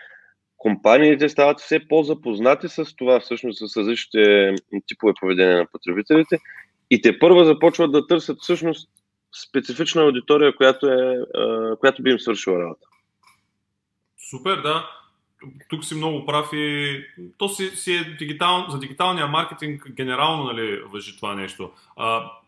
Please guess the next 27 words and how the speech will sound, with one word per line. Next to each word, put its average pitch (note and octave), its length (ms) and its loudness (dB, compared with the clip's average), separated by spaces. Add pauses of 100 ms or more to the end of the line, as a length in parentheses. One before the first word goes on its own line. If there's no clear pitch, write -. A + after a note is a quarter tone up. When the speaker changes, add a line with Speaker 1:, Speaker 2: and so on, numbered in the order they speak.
(120)
Speaker 2:
в A#2+ 360 -10
рамките D3 320 -2
на D3 140 -8
първите D#3+ 260 -8
два D3 160 -4
месеца D3 280 -6
може C3+ 200 -8
да D#3+ 100 -8
ни F3 140 -8
зададеш F3+ 260 -8
някакви E3+ 440 -8 (360)
цифри, E3+ 380 -6
ако, C3+ 340 -6 (140)
ако, C3 220 -10
разбира C3 280 -10
се, C3 140 -10
не A#2 60 -10
са B2 200 -12
тайна, A2+ 360 -6
до G2 100 -16
какви C#3+ 520 -8
хора C#3+ 320 -8
достигате, A#2+ 600 -10
възрасти, A#2+ 840 -12
колко C3 320 -8
общ B2 380 -10
брой, A#2+ 420 -4